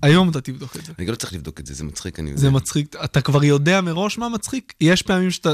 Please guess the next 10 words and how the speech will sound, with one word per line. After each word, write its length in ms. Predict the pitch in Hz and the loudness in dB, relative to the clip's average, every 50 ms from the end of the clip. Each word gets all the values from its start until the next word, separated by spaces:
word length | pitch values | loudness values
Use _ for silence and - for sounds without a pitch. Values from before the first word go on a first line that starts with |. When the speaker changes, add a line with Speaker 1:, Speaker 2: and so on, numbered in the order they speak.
| 131 139 | -2 0
Speaker 1:
מתבדה, 640 | 156 147 147 135 135 131 139 135 147 175 202 214 | 2 2 2 2 4 2 2 4 4 4 2 2
שאתה 160 | - - - | 0 -4 -6
חושב 280 | 139 139 135 - 160 151 | -6 -6 -2 -2 -2 -2
שמשהו 340 | - 156 151 151 147 147 143 | -2 -2 -2 0 0 0 -2
מצחיק 420 | 139 123 - - - 151 147 143 131 | -2 -4 -6 -4 -4 -4 -2 -2 0
ולא, 360 | 135 135 131 135 147 147 147 135 | 0 2 2 4 4 4 4 2
ולהפך? 640 | 135 131 131 139 160 202 - - 269 254 - - - _ _ _ _ _ _ _ _ _ _ _ _ _ _ _ - - _ - _ _ _ _ _ _ _ _ - - - - - - - - - - - - _ _ _ - - 85 | 2 0 0 0 -2 -2 -4 -6 -12 -14 -14 -16 -20 _ _ _ _ _ _ _ _ _ _ _ _ _ _ _ -14 -14 _ -20 _ _ _ _ _ _ _ _ -20 -20 -20 -20 -20 -18 -16 -16 -18 -18 -20 -20 _ _ _ -12 -6 -2
Speaker 2:
זה 140 | 82 98 | 0 0
יותר 220 | 104 101 117 127 127 | 2 2 2 2 4
מורכב. 360 | 123 110 95 80 90 85 | 4 2 0 0 -4 -6